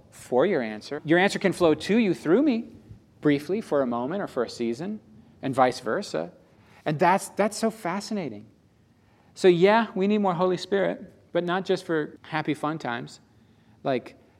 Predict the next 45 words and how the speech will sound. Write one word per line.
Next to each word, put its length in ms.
the 360
youth 220
group 200
that's 240
like, 320
"Let's 180
pray 320
that 120
we 100
can 160
walk 240
on 180
water." 320
And 80
so 140
they 80
try 180
to 80
walk 220
on 80
water 240
across 280
the 80
swimming 340
pool. 460
But 100
it 60
serves 240
no 100
purpose. 460
It's 140
just 240
for 80
gee 200
whiz. 300
It's 140
just 220
for 100
cool. 300
That'd 180
be 100
neat. 280
There's 160
something 340
about 480